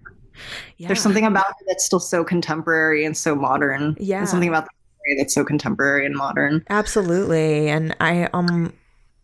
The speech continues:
Speaker 1: yeah, and I have a thought, but I'll bring it up at the, at the end when the actual <laughs> castration happens. Uh, so she tackles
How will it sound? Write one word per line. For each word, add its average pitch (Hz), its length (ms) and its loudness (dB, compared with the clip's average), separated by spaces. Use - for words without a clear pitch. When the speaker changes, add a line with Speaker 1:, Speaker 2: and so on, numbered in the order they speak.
Speaker 1:
yeah, 185 420 0
and 170 140 0
I 151 120 2
have 185 140 0
a 185 60 0
thought, 160 320 0
but - 80 4
I'll 147 100 0
bring 156 200 0
it 151 60 2
up 151 160 -2
at - 100 4
the, 147 280 -2
at - 140 -6
the 160 100 -2
end 151 200 -2
when 156 120 -2
the 160 80 -2
actual - 320 -4
<laughs> - 0 -
castration 170 600 0
happens. 175 520 0
Uh, 165 460 0
so 190 440 0
she 214 300 0
tackles 240 800 -2